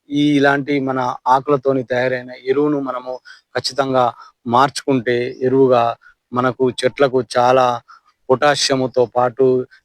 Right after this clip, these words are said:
నత్రజని, తర్వాత భాస్వరంగా ఉపయోగపడుతది. కావున తప్పకుండా ఇలాంటి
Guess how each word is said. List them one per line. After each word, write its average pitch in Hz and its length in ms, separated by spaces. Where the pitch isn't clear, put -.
నత్రజని, 127 720
తర్వాత 127 360
భాస్వరంగా 127 1160
ఉపయోగపడుతది. 123 840
కావున 135 380
తప్పకుండా 139 420
ఇలాంటి 131 640